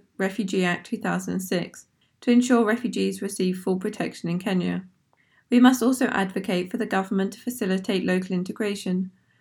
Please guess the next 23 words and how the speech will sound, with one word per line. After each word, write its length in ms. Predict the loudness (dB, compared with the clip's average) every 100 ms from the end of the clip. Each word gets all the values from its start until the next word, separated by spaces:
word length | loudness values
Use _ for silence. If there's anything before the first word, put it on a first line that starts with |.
| _ 0
opening 400 | 2 8 8 8
doors 280 | 6 0
to 120 | -2 -2
make 200 | -2 -2
refugees 520 | -4 -4 -2 -4 -2
feel 120 | -4
welcomed 560 | 0 0 -2 -4 -4 -4
and 200 | -6 -4
safe, 360 | -4 -4 -6 -14 _ _ _
since 280 | -4 -4 0
they 100 | 0
cannot 340 | 2 0 2
return 320 | -2 -2 -2 -2
to 80 |
their 120 | -4 -4
countries 600 | -4 -4 -4 -6 -6 -10 _ _ _ -2
and 140 | 0
their 60 | 2
chances 460 | 2 2 0 -2
of 160 | -2 0
resettlement 680 | -2 0 -4 -2 -4 -4 -2
are 60 |
low. 420 | -2 0 -2 -4